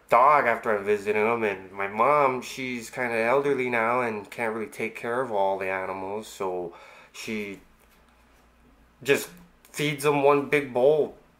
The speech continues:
of dog food. And I was like, Dude, like, a lot 'cause they're puppies, or he's a pup still, and he doesn't know when to stop, so he was getting really fat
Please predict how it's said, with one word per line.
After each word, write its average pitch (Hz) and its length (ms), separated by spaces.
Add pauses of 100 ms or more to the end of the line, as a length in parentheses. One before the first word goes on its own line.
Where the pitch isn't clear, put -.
(140)
of 113 140
dog 131 300
food. 107 360 (480)
And 110 140
I 120 80
was 123 120
like, 113 160
Dude, 139 320 (540)
like, 104 280 (760)
a 113 40
lot 123 480
'cause 95 340 (180)
they're 101 260
puppies, 131 720
or 101 80
he's 127 220
a 143 40
pup 113 280
still, - 220
and 95 80
he 98 60
doesn't 113 220
know 117 100
when 107 100
to 95 80
stop, 107 380
so - 180
he 98 120
was 120 140
getting 131 260
really 135 200
fat 107 460